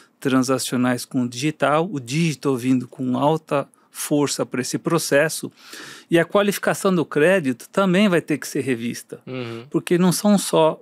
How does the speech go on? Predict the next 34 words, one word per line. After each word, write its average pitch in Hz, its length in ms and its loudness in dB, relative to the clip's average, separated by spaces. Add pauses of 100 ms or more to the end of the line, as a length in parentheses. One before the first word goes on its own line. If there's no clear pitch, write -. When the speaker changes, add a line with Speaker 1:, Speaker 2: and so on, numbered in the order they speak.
Speaker 1:
parâmetros 151 720 2
tradicionais 139 680 0
que - 120 -6
vão 143 160 0
falar 131 560 0 (760)
ou 156 160 2
vão 156 140 4
te 156 140 -4
dar 147 160 2
garantia 143 680 2
de 139 160 -4
uma 147 220 2
melhor 139 320 2
colocação 135 480 0
do 131 80 2
crédito. 120 500 -2 (160)
Então, 180 240 2 (400)
por 165 140 4
detrás 156 360 4
disso, 165 300 0
a - 20 4
gente 151 180 0
tá 156 100 0
falando 160 300 2
do 147 100 0
quê? 135 320 -2
Um 151 180 2
open 170 380 2
banking 143 480 0
que 143 140 -6
pega 143 340 0
o 135 40 -2
seu 143 220 0
behavior 127 680 0